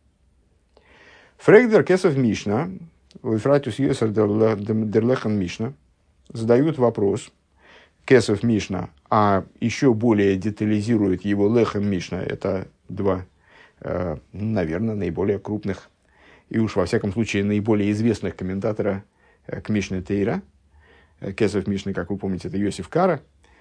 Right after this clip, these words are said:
э, составитель Шульхан Оруха, э, большого впоследствии. Э, ну вот, обычно,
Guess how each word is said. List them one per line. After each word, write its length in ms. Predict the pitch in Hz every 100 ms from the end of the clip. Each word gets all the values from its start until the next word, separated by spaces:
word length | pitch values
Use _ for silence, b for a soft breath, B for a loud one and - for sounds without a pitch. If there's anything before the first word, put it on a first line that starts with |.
| b b -
э, 220 | 123 117
составитель 640 | 113 107 117 113 110 110
Шульхан 340 | - 104 113 110
Оруха, 420 | 107 104 110 104 110 - -
э, 240 | 110 104
большого 540 | 104 107 104 110 101 95 - _
впоследствии. 600 | - 101 113 98 - 107 120 - B B B
Э, 300 | - 98 98 - _ _
ну 140 | 123
вот, 200 | 135 104 - - _
обычно, 640 | - 104 127 139 123 107